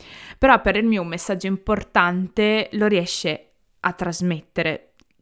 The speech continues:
che vale ancora per i nostri giorni. E questa è la difficoltà che abbiamo nell'interfacciarci con i media,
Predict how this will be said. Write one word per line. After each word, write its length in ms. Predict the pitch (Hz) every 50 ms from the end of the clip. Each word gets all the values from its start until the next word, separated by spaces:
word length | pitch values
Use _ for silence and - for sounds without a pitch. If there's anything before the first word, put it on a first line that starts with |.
| _ -
che 120 | 311 302
vale 180 | 262 240 214 196
ancora 340 | 180 190 - 196 185 214
per 140 | 208 - 160
i 40 | 156
nostri 360 | 156 151 151 - - - 156
giorni. 480 | 165 196 185 156 156 160 160 156 156 175 _ _ - - - - - - -
E 140 | - 262
questa 300 | 262 277 247 233 - 226
è 160 | 185 160 139 - -
la 120 | 208 202
difficoltà 840 | 190 196 208 - 226 220 - 220 220 214 - - 180 151 87 - - -
che 100 | - 202
abbiamo 1040 | 190 185 175 185 208 196 180 165 165 170 175 190 208 214 208 202 - _ _ _ _ _
nell'interfacciarci 1300 | - 202 196 196 196 190 185 185 208 202 208 208 208 214 202 208 - 220 - - 185 170 165 - 196
con 160 | 190 - 180 170
i 80 | 165
media, 420 | 170 165 151 139 151 151 147 147